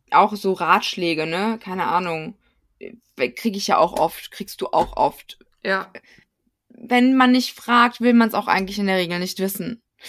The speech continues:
Speaker 2: Ja, und ich
Speaker 1: Sonst
Speaker 2: frag dann
Speaker 1: frage
Speaker 2: meine
Speaker 1: ich.
Speaker 2: Freunde
Speaker 1: Ja,
Speaker 2: und
Speaker 1: richtig.
Speaker 2: nicht meine Instagram-Community.
Speaker 1: Oder
Speaker 2: Also,
Speaker 1: man
Speaker 2: wenn ich
Speaker 1: fragt
Speaker 2: von
Speaker 1: halt,
Speaker 2: denen
Speaker 1: „Leute,
Speaker 2: wissen
Speaker 1: habt
Speaker 2: will
Speaker 1: ihr eine Idee?“ Genau.
Speaker 2: Genau, ja.
Speaker 1: Dann ist okay. Dann ist das ja auch nicht übergriffig.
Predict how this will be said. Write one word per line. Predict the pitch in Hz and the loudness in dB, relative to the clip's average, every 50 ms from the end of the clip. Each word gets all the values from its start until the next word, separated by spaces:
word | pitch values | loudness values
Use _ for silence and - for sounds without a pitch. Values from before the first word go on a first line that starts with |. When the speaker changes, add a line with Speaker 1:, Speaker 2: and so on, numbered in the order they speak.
| - - - | -20 -10 0
Speaker 2:
Ja, | 214 220 | 2 4
und | 220 240 | 4 4
ich | 208 | 4
Speaker 1:
Sonst | 208 208 226 - | 2 2 4 4
Speaker 2:
frag | 247 247 | 4 6
dann | 180 175 | 6 6
Speaker 1:
frage | 190 220 214 | 4 4 4
Speaker 2:
meine | 196 214 220 220 | 4 4 4 4
Speaker 1:
ich. | 214 - | 0 -2
Speaker 2:
Freunde | - - - 202 214 247 262 247 214 185 180 180 180 - - _ | -4 4 6 6 6 6 4 4 4 4 4 2 0 -8 -12 _
Speaker 1:
Ja, | - 240 226 220 | 0 0 0 2
Speaker 2:
und | 220 214 | 2 0
Speaker 1:
richtig. | 196 175 | 0 2
Speaker 2:
nicht | 220 233 247 - - - - - _ _ _ | 4 2 2 2 0 -8 -12 -18 _ _ _
meine | 202 202 202 202 202 | -2 0 0 0 -2
Instagram-Community. | 208 214 214 214 - 202 180 202 180 170 185 - - 190 185 185 180 185 180 175 - - 185 - - | -4 -6 -6 -4 -4 -4 -2 -2 -4 -6 -6 -8 -8 -6 -6 -6 -6 -6 -8 -10 -12 -12 -12 -10 0
Speaker 1:
Oder | - 208 | 2 2
Speaker 2:
Also, | 220 294 302 | 4 4 4
Speaker 1:
man | 294 233 | 2 2
Speaker 2:
wenn | 262 - | 2 4
ich | 285 | 2
Speaker 1:
fragt | 302 294 | 2 4
Speaker 2:
von | - 269 | 4 4
Speaker 1:
halt, | 233 226 | 4 4
Speaker 2:
denen | 240 254 | 6 6
Speaker 1:
„Leute, | 247 240 254 240 247 262 | 6 6 6 6 4 4
Speaker 2:
wissen | 233 | 4
Speaker 1:
habt | 269 220 | 6 4
Speaker 2:
will | 226 262 | 4 4
Speaker 1:
ihr | 294 | 6
eine | 254 247 247 | 8 8 8
Idee?“ | 240 196 233 214 196 240 233 196 175 170 | 8 8 6 4 6 6 6 6 6 4
Genau. | - - 330 240 220 | 2 2 4 6 6
Speaker 2:
Genau, | - 190 180 180 185 - - | 6 6 2 0 -2 -2 2
ja. | 214 202 185 - - _ _ _ _ _ _ _ _ _ _ _ _ | 2 2 2 2 -2 _ _ _ _ _ _ _ _ _ _ _ _
Speaker 1:
Dann | - 214 226 | 2 2 2
ist | 247 247 | 4 0
okay. | 302 269 - - 302 185 175 185 - _ _ _ _ _ _ _ _ _ _ _ _ _ _ _ _ _ _ _ _ _ | -2 -4 -2 0 0 0 0 -4 -8 _ _ _ _ _ _ _ _ _ _ _ _ _ _ _ _ _ _ _ _ _
Dann | - 226 226 247 | 0 0 2 2
ist | 247 254 | 0 0
das | 233 - | -2 -2
ja | 240 185 | -2 -2
auch | 208 220 | 0 0
nicht | 220 226 - | 0 -2 -2
übergriffig. | 262 226 180 156 156 156 - - 170 185 - - | 0 0 0 0 -2 -8 -10 -10 -10 -10 -10 -12